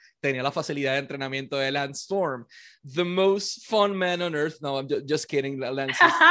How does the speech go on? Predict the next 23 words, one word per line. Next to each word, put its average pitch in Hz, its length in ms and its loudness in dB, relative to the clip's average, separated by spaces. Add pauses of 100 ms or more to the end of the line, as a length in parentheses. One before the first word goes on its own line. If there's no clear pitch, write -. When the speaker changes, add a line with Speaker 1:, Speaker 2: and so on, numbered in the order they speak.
Speaker 1:
La-, 147 180 2
Lance 151 240 0
is 147 80 -6
a 143 60 -2
sweetheart. 139 500 -2
But, 156 240 0 (340)
uh, 220 220 8
what 262 400 4
do 392 100 -4
you 381 200 0
recall 226 680 0
of 185 60 -8 (380)
your 180 220 -4
first 190 440 -4 (100)
bump? 165 360 2
Because 135 340 -6
usually 170 420 -2
it 165 60 0
is 165 160 -4
not 151 200 0 (240)
as 139 160 -2
anyone 147 260 0
expects. - 720 -6